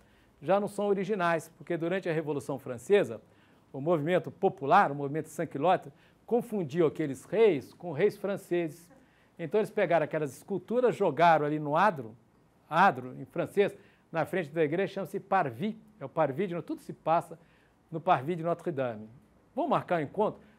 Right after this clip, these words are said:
A gente se vê lá no Parvis de Notre Dame, tudo bem? Mas claro, tá? Que é o adro, ali justamente na frente de Notre Dame. Então eles pegaram o, as esculturas medievais, jogaram no Parvis de Notre Dame e guilhotinaram a pedra. <laughs> Eles quebraram a pedra.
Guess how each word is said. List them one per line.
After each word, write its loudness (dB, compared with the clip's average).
A -8
gente -8
se -6
vê 0
lá 4
no -4
Parvis -6
de -10
Notre -4
Dame, -6
tudo -12
bem? -2
Mas -12
claro, -6
tá? -16
Que -4
é 2
o 4
adro, 6
ali -6
justamente 0
na 0
frente -4
de -12
Notre -6
Dame. -8
Então 2
eles 0
pegaram 4
o, -6
as 0
esculturas 0
medievais, 4
jogaram 6
no -6
Parvis 2
de -10
Notre -2
Dame 2
e -10
guilhotinaram 2
a 2
pedra. 0
<laughs> -20
Eles -12
quebraram 0
a -6
pedra. -6